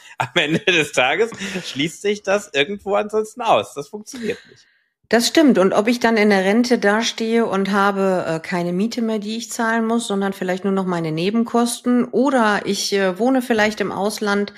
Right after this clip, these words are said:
Speaker 2: habe aber als junger Mensch eine Eigentumswohnung oder ein Haus gekauft, was ich vermiete und peppe somit meine Rente auf. Es gibt so viele Wege, so viele Möglichkeiten.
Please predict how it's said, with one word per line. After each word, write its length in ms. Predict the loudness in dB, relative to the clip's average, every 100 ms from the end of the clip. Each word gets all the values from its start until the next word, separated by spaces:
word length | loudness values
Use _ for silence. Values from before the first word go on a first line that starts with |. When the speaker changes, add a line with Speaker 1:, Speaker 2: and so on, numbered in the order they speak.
| -20 -20 -8 -2
Speaker 2:
habe 220 | 2 2
aber 260 | 0 -2 -2
als 260 | -4 -4
junger 240 | -2 0 0
Mensch 280 | 0 -2
eine 240 | -2 -2 -2
Eigentumswohnung 760 | -2 -2 -2 -2 -2 -2 -2
oder 220 | -2 -2 -2
ein 180 | 0
Haus 220 | -2 -2 -4
gekauft, 420 | -6 -2 -2 -2
was 120 | -6
ich 160 | -6 -6
vermiete 640 | -4 -2 -2 0 0 -2 -10 -20 -10
und 380 | -4 -2 -4 -4
peppe 320 | -2 -2 -2
somit 420 | -2 0 0 0 0
meine 340 | 0 0 -2
Rente 360 | -2 -2 -4 -2
auf. 260 | -2 -2
Es 140 | -4 -6
gibt 180 | -6
so 100 | -4
viele 360 | -2 0 0 2
Wege, 340 | 2 4 2
so 140 | 0 -2
viele 240 | -2 0
Möglichkeiten. 920 | 0 -2 -2 -6 -2 -2 -2 -4 -8